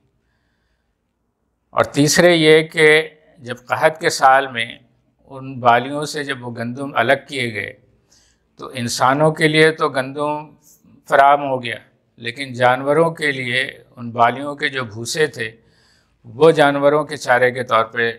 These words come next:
इस्तेमाल हो गए। तो ये वो अक्लमंदी और दानिशमंदी थी जो अल्लाह ताला ने यूसुफ अलैहिस्सलाम के ज़रिए जो है वो अहले मिस्र को फराहम किया। इसके नतीजे में ये हुआ कि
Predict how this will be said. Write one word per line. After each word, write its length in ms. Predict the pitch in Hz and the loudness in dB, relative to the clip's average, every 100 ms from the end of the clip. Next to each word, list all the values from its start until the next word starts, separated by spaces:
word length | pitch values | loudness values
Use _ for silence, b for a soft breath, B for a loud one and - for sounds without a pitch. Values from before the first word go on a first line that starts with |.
| _ | _
इस्तेमाल 460 | 120 - 107 95 95 | -14 -10 -6 -6 -8
हो 80 | |
गए। 200 | 95 _ _ _ _ _ _ _ _ _ _ - | -12 _ _ _ _ _ _ _ _ _ _ -8
तो 40 | 131 | -2
ये 200 | 127 160 | 4 6
वो 140 | 156 | 6
अक्लमंदी 640 | 147 143 143 135 139 147 147 | 4 4 -8 -8 -10 -4 2
और 160 | 135 | 2
दानिशमंदी 640 | 117 113 117 135 127 139 143 | 4 2 0 -12 -16 -14 -14
थी 200 | 139 127 | -14 -12
जो 140 | 123 | -6
अल्लाह 180 | 110 113 | -2 -2
ताला 340 | 117 113 120 | 0 0 2
ने 160 | 117 110 | -2 -4
यूसुफ 380 | 110 110 113 117 | -8 -12 -16 -12
अलैहिस्सलाम 540 | 110 110 - 110 113 | -10 -8 -4 0 0
के 160 | 113 113 | -2 -8
ज़रिए 460 | 104 107 113 110 101 - - | -8 -6 -2 -2 -4 -10 -18
जो 80 | 101 | -14
है 180 | 101 98 | -12 -12
वो 180 | 104 95 - - | -12 -16 -18 -12
अहले 280 | - 110 | -8 -4
मिस्र 320 | 110 113 127 117 | -4 -6 -8 -8
को 140 | 120 | -8
फराहम 400 | - 117 107 143 | -2 0 0 -2
किया। 220 | 139 113 - _ _ _ _ _ _ _ _ _ _ _ _ _ _ B B B B B B B _ _ | -6 -4 -4 _ _ _ _ _ _ _ _ _ _ _ _ _ _ B B B B B B B _ _
इसके 280 | 175 165 202 | 0 2 4
नतीजे 480 | 175 175 180 175 190 | 4 4 4 6 4
में 200 | 180 165 | 2 -2
ये 160 | 180 151 | -2 2
हुआ 280 | 151 151 156 | 4 6 6
कि 200 | 160 160 | 6 -2